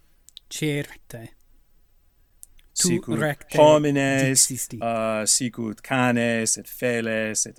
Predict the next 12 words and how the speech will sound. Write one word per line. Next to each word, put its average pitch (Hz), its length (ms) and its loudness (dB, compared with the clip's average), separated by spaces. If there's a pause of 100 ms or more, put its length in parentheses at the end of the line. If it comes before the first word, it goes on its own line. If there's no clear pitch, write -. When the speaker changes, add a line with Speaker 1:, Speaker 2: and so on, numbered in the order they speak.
Speaker 2:
equi, 113 760 -2 (540)
et, 104 440 -6
uh, 107 300 -6
aves. 113 1160 0 (1600)
Quid 254 580 0
de 170 840 -2 (720)
piscibus? 120 840 -2 (1400)
Speaker 1:
Pisces 143 1000 -6 (300)
in 175 680 2
me 123 480 -4
non 127 440 -2
habitant. 117 840 -10